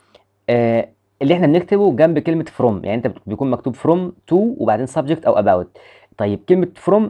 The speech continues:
من المرسل اللي هو اسمي انا، انا اسمي احمد، بعت الايميل يبقى from احمد، بعته لعمر يبقى recipient اللي هو المتلقي اسمه عمر.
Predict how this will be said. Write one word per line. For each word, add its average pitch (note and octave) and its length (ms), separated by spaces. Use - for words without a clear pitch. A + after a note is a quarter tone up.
من G#3+ 380
المرسل A#2+ 460
اللي A2+ 100
هو B2 120
اسمي B2+ 300
انا، G#2 100
انا C3+ 220
اسمي D3 180
احمد، E3+ 280
بعت C#3 180
الايميل C#3+ 340
يبقى A#2+ 160
from - 200
احمد، F#2+ 380
بعته E3+ 220
لعمر A2+ 320
يبقى G#2+ 300
recipient G3 440
اللي A#2 140
هو A#2+ 340
المتلقي D3+ 600
اسمه C#3 180
عمر. F#2+ 280